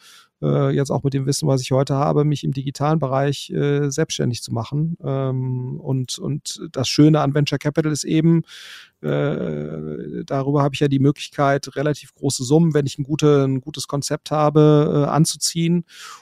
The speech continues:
und, äh, und damit dann eben zu agieren und mir dann vielleicht eben eine, äh, eine Firma aufzubauen, ähm, äh, die mich dann eben,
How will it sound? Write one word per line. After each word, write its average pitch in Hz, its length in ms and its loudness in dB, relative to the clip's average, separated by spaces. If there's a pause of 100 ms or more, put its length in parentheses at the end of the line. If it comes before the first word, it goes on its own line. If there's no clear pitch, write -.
(120)
und, 143 500 4
äh, - 40 2
und 139 960 0
damit 139 280 4
dann 147 120 2
eben 165 180 2
zu 165 180 2
agieren 147 440 4
und 143 80 2
mir 147 120 2
dann 147 140 4
vielleicht 139 440 2
eben 151 240 4
eine, 151 560 2
äh, 160 40 0
eine 151 160 2
Firma 170 280 4
aufzubauen, 139 800 0
ähm, 151 540 -2
äh, 76 300 -10 (100)
die 147 80 -2
mich - 180 -2
dann - 160 -2
eben, 139 360 2